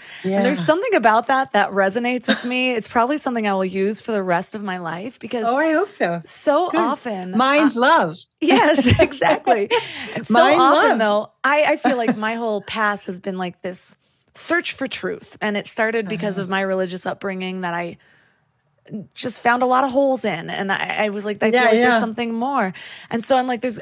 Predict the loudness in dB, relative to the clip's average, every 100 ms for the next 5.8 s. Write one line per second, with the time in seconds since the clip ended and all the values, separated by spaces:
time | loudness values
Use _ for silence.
0 | 0 0 0 -4 -4 -4 -4 -6 -8 -6
1 | -4 -4 -6 -8 -4 -4 -2 -2 -2 -6
2 | -4 -2 -2 -2 -4 -6 -4 -4 -6 -6
3 | -8 -8 -10 -6 -4 -4 -6 -20 -20 -4
4 | 0 0 -2 -16 _ 0 2 2 0 2
5 | 2 0 -2 -2 -4 -6 -8